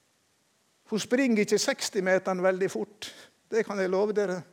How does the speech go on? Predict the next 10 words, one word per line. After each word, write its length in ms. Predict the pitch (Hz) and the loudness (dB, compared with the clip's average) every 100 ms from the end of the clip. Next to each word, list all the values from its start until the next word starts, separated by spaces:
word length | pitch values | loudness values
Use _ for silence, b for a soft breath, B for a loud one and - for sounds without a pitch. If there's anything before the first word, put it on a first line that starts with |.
| _ _ _ b b b b b - | _ _ _ b b b b b -6
Nei, 300 | 262 262 196 - - | -2 -2 -4 -10 -6
men 160 | 240 254 | -2 0
hun 240 | 247 226 - | 0 -2 -2
hadde 220 | 254 254 240 | 0 0 0
funnet, 420 | 262 247 233 240 | 0 0 0 4
der 240 | 277 247 - | 4 4 0
kan 160 | 262 | -2
jeg 160 | 320 277 | 0 2
være 220 | 214 214 | 4 4
med. 320 | 214 170 151 | 0 -4 -6